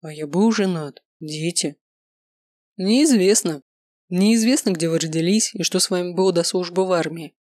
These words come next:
Будто вы сразу появились на свет в военной форме. Кто-то, не особо заморачиваясь, хорошо почистил вашу биографию. Кто же вы такой, таинственный Астахов Матвей Олегович?»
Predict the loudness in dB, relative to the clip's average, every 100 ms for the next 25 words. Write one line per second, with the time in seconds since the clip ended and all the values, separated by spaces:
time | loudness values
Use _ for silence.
0 | _ _ -2 0 2 0 2 2 0 -2
1 | -2 0 -2 -2 -4 -2 -2 0 -2 -2
2 | -6 -8 0 0 0 -10 -18 _ _ _
3 | _ _ _ _ _ -20 -4 -2 2 4
4 | 4 4 0 0 0 0 2 0 0 -2
5 | -2 -4 -4 -2 -2 -2 0 0 2 0
6 | -2 0 0 2 0 0 -4 -14 -14 _
7 | _ _ _ _ _ _ _ -2 2 2
8 | 4 0 4 2 2 -4 -2 0 2 0
9 | -4 -4 -2 -2 -2 -4 -8 -6 -4 0
10 | 0 0 0 -4 -10 -12